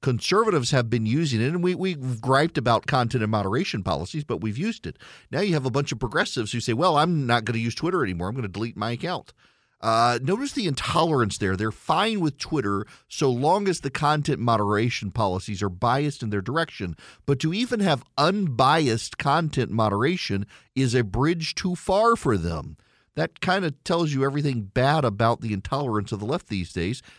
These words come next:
They really do think that they are on the side of righteousness, and they really do believe that their side is the only right side,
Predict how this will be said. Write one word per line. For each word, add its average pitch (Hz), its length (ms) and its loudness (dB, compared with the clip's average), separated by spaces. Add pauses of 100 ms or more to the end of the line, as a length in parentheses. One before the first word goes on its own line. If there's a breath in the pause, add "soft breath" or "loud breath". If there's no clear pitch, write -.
(100)
They 135 160 4
really 160 560 2
do 135 360 4
think 135 360 -4
that 104 140 -2
they 113 220 2
are 120 280 4
on 117 200 0
the 110 60 -4
side 110 260 0
of 92 100 -4
righteousness, 98 640 -4 (260 loud breath)
and 123 180 0
they 123 120 4
really 123 380 2
do 117 340 0
believe 117 600 -2
that 104 180 -2
their 120 180 2
side 110 460 0
is 110 100 -2
the 113 140 -2
only 107 160 0
right 101 320 0
side, 131 400 0